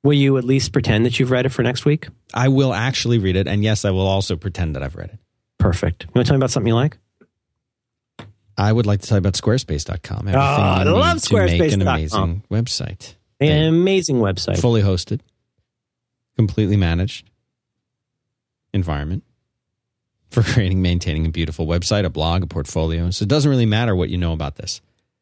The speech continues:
Speaker 2: You could be, you know, you could be Merlin Mann and, you know,
Speaker 1: Eh, blah, blah, blah.
Speaker 2: webmaster. I could make a website, whatever I
Speaker 1: I
Speaker 2: wanna
Speaker 1: want a
Speaker 2: do.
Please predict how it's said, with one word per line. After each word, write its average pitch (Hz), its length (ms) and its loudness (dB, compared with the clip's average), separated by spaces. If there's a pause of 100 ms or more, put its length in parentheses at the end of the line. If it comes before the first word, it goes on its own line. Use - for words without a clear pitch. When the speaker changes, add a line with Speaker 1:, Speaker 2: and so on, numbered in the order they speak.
(140)
Speaker 2:
You 113 100 0
could 107 120 0
be, 113 280 2
you 113 240 2
know, 80 220 -2 (560)
you 90 100 -2
could 85 80 0
be 95 100 0
Merlin 113 360 2
Mann 139 460 0
and, 98 300 -2
you 107 100 -8
know, 254 60 0
Speaker 1:
Eh, 262 240 2
blah, 254 120 -4
blah, 240 100 0
blah. 196 380 -2
Speaker 2:
webmaster. 123 880 0
I 120 260 0
could 76 240 -6
make 107 220 -2
a 95 40 2
website, 90 680 0
whatever 127 360 2
I 127 80 4
Speaker 1:
I 135 40 2
Speaker 2:
wanna 139 200 2
Speaker 1:
want - 40 -2
a - 20 2
Speaker 2:
do. 156 100 2